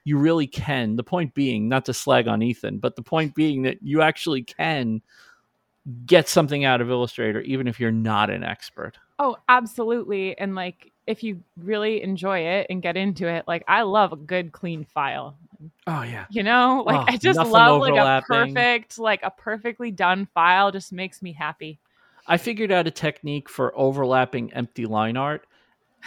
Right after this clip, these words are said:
Speaker 1: that doesn't have, like, a
Speaker 2: <laughs>
Speaker 1: fill. And I'm actually gonna do a YouTube video about it because I
Speaker 2: Yeah.
Speaker 1: told someone about it. I actually told, I was talking to Beck,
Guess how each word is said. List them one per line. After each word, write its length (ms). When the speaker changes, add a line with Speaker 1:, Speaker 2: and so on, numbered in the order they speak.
Speaker 1:
that 140
doesn't 240
have, 160
like, 160
a 60
Speaker 2:
<laughs> 140
Speaker 1:
fill. 340
And 340
I'm 180
actually 300
gonna 160
do 160
a 40
YouTube 340
video 340
about 220
it 60
because 200
I 60
Speaker 2:
Yeah. 60
Speaker 1:
told 280
someone 380
about 260
it. 100
I 100
actually 240
told, 260
I 40
was 100
talking 240
to 40
Beck, 400